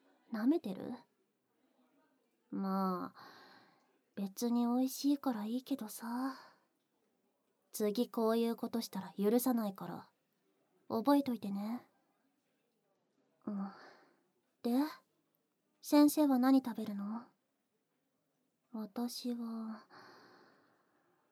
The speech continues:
うーん。なんかファミレスって分かったら食欲なくなっちゃった。しばらくお水でいいかも。お腹空いてきたらなんか頼む。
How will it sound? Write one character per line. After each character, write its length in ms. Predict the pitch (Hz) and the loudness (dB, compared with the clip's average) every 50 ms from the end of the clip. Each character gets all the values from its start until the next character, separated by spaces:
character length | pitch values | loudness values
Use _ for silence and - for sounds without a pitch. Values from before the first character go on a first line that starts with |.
| _ _ _ _ _ - | _ _ _ _ _ -10
う 40 | - | -8
ー 40 | 202 | -6
ん。 600 | 202 202 202 202 196 196 196 190 196 196 196 196 196 196 - - - _ - - - _ _ _ _ _ _ _ _ _ _ _ _ _ _ _ _ _ _ _ - | -4 -4 -2 -2 -2 -2 -2 -2 -2 -2 -4 -6 -8 -10 -14 -16 -16 _ -20 -20 -20 _ _ _ _ _ _ _ _ _ _ _ _ _ _ _ _ _ _ _ -4
な 180 | 226 208 202 | -4 -4 -4
ん 80 | 202 196 | -6 -8
か 120 | - 190 | -10 -14
フ 200 | 185 - - - | -16 -14 -10 -4
ァ 20 | 185 | -2
ミ 100 | 196 226 | 0 2
レ 120 | 240 247 240 | 2 0 0
ス 140 | - - | -2 -6
っ 40 | 226 | -10
て 160 | - - 226 | -8 -8 -8
分 120 | 208 214 196 | -8 -8 -8
か 120 | - - 208 | -8 -10 -10
っ 60 | - - | -10 -12
た 100 | 190 185 | -16 -16
ら 60 | - - | -14 -12
食 360 | - - - 190 - - 269 | -12 -12 -12 -10 -4 -2 0
欲 220 | 269 254 - - 190 | 0 -2 -4 -10 -20
な 120 | 180 180 | -18 -10
く 120 | - 247 | -2 0
な 100 | 269 277 | 0 0
っ 20 | 269 - | 0 -2
ち 100 | - 269 | -8 -12
ゃ 20 | |
っ 40 | - _ - | -12 _ -18
た。 100 | - - - - - - _ _ _ _ _ _ _ _ _ _ _ _ _ _ _ _ _ _ _ _ _ _ _ _ _ _ _ - | -18 -16 -16 -16 -18 -20 _ _ _ _ _ _ _ _ _ _ _ _ _ _ _ _ _ _ _ _ _ _ _ _ _ _ _ -16
し 200 | - - 254 247 | -6 0 0 2
ば 120 | 254 262 | 4 4
ら 120 | 262 254 247 | 4 2 0
く 140 | - - | -4 -6
お 60 | 208 208 | -4 -2
水 240 | 226 240 240 240 | -2 -2 -2 0
で 80 | 254 247 | 0 2
い 120 | 247 254 | 2 2
い 60 | 247 247 | 0 -2
か 120 | - 233 | -4 -6
も。 220 | 208 202 208 208 190 - _ _ _ _ _ _ _ _ _ _ _ _ _ _ _ _ _ _ _ - | -6 -4 -6 -6 -8 -10 _ _ _ _ _ _ _ _ _ _ _ _ _ _ _ _ _ _ _ -4
お 80 | - 226 | 0 2
腹 320 | 240 240 247 247 - 277 | 4 4 4 2 2 0
空 200 | 269 - - 269 | 0 2 4 2
い 60 | 262 262 | 4 4
て 120 | 277 269 | 2 0
き 80 | - - | 0 -2
た 120 | - 240 | -6 -6
ら 120 | 226 208 | -4 -4
な 140 | 208 220 233 240 | -2 0 0 0
ん 60 | 247 | 0
か 100 | 233 208 | -2 -6
頼 160 | - 202 196 208 | -6 -6 -6 -4
む。 260 | 214 214 208 190 196 | -4 -4 -6 -6 -8